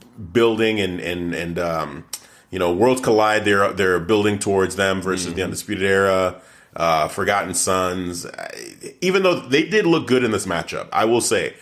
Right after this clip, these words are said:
Speaker 1: Forgotten Sons, I'm not usually a fan of them, but the match that they put on here at the, at the Dusty Rhodes Classic was really good.
Speaker 2: It was.
Speaker 1: But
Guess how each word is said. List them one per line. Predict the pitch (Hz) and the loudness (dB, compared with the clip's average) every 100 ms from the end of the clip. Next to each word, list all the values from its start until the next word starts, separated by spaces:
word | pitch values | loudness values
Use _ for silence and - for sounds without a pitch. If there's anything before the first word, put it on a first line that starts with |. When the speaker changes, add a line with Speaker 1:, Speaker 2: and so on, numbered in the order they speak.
| - - | -18 -4
Speaker 1:
Forgotten | 101 113 117 107 | 0 0 0 -2
Sons, | 113 104 104 101 - | 0 2 0 -4 -2
I'm | 98 110 | -2 0
not | 113 131 120 | 0 0 -2
usually | 113 110 | 0 2
a | 92 | 0
fan | - 95 95 | 0 0 0
of | 90 | -2
them, | 87 85 87 - _ | -2 -4 -8 -16 _
but | - 90 78 | -2 0 0
the | 82 | -4
match | 90 117 110 - | -2 -2 -2 -4
that | 95 | -8
they | 87 | -4
put | - 90 | -2 0
on | 87 82 80 | 0 0 -4
here | 80 90 80 | -6 -4 -4
at | 78 | -4
the, | 78 - 80 | -8 -8 -8
at | 78 | -8
the | 80 | -6
Dusty | 85 87 | -6 -6
Rhodes | 80 - | -8 -6
Classic | 73 73 - | -6 -6 -10
was | 78 | -12
really | 82 67 | -10 -10
good. | - 53 - - | -10 -12 -10 -6
Speaker 2:
It | 101 | -2
was. | 107 98 | 0 0
Speaker 1:
But | 85 80 - | 0 0 -4